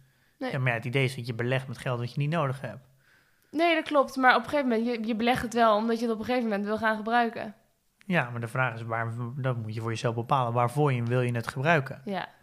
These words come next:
Speaker 1: oké. Nou, volgende vraag dan. Ik zag dat de Deutsche Bank eventueel interesse had in het overnemen van Wirecard. Hey, Wirecard. Eh, stel dat ik nu honderd aandelen van Wirecard koop.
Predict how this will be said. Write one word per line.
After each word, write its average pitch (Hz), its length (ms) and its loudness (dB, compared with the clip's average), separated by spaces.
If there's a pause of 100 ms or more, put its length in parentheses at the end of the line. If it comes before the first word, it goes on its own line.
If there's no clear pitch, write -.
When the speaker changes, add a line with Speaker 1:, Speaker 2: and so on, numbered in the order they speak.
(140)
Speaker 1:
oké. 240 280 -6 (360)
Nou, 214 200 -6 (120)
volgende 254 280 0
vraag 208 260 4
dan. 330 180 0 (640)
Ik 247 100 -2
zag 320 200 -2
dat 254 160 -4
de 233 120 2
Deutsche 254 360 4
Bank 233 400 4
eventueel 254 480 4
interesse 240 480 2
had 240 140 2
in 233 60 2
het 220 160 0
overnemen 233 440 6
van 214 180 0
Wirecard. 190 680 6 (140)
Hey, - 360 -8
Wirecard. - 680 -6 (520)
Eh, 262 320 4
stel 339 360 6
dat 320 160 2
ik 262 80 0
nu 262 180 8
honderd 277 520 8
aandelen 226 580 6
van 202 200 2
Wirecard 190 600 6
koop. 190 480 2